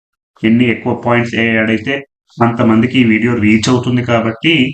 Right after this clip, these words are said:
మీరు వీడియో చూసినప్పుడు లైక్ చేస్తూ, హైప్ చేస్తూ,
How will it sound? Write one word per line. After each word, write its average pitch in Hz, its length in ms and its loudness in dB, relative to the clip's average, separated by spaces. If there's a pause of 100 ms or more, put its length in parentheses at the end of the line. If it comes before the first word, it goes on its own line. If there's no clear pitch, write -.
(380)
మీరు 120 240 2 (640)
వీడియో 120 300 4 (140)
చూసినప్పుడు 120 560 -2 (120)
లైక్ 107 220 0 (100)
చేస్తూ, 120 340 0 (160)
హైప్ 101 220 0 (100)
చేస్తూ, 120 260 0